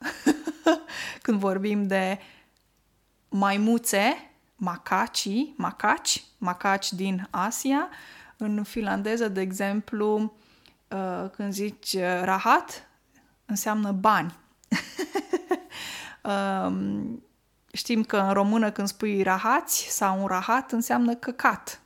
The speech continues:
ok? Înseamnă fecale, ok?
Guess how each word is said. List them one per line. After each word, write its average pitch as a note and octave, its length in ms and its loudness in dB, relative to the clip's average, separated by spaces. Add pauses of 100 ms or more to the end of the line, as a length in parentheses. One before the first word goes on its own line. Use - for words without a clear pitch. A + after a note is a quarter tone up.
(160)
ok? - 240 -12 (240)
Înseamnă A3+ 920 2 (920)
fecale, A3+ 800 4 (120)
ok? - 200 -6